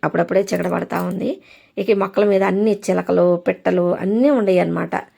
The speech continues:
ఇక సంధ్యాలైంది కదా, ఇక గూటికి వచ్చి చేరుతా ఉన్నాయి. అది లైవ్గా పెట్టేద్దాం అనుకున్నా కానీ బాగా డిస్టర్బెన్స్గా ఉందని చెప్పి ఇక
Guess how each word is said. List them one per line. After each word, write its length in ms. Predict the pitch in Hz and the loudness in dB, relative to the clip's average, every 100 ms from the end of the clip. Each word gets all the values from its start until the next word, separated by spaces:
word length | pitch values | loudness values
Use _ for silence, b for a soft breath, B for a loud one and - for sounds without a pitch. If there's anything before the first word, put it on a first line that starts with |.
| b b b b b | b b b b b
ఇక 200 | 180 196 | 0 0
సంధ్యాలైంది 640 | 185 190 190 208 202 190 | 0 0 2 2 2 0
కదా, 280 | 196 196 277 | -2 -2 -2
ఇక 280 | 285 185 185 | 0 -2 0
గూటికి 240 | 196 - | 0 2
వచ్చి 200 | 202 190 208 | -2 -2 -2
చేరుతా 380 | 196 185 - 196 | 0 0 0 0
ఉన్నాయి. 540 | 185 180 160 175 302 480 b b b b b b b b - | 0 -2 -2 -2 -2 -4 b b b b b b b b -4
అది 300 | 202 208 220 | 0 4 4
లైవ్గా 360 | 208 220 254 | 6 4 2
పెట్టేద్దాం 540 | 277 202 196 240 220 208 | 0 0 0 0 0 0
అనుకున్నా 360 | 190 214 196 | -2 -4 -4
కానీ 240 | 196 208 226 | -2 -2 -2
బాగా 340 | 202 196 202 | 0 0 0
డిస్టర్బెన్స్గా 640 | 196 190 202 208 190 185 180 | -2 -2 0 -2 0 -2 0
ఉందని 340 | 180 185 240 | 0 -2 -2
చెప్పి 220 | - - | -4 0
ఇక 240 | - - | 2 2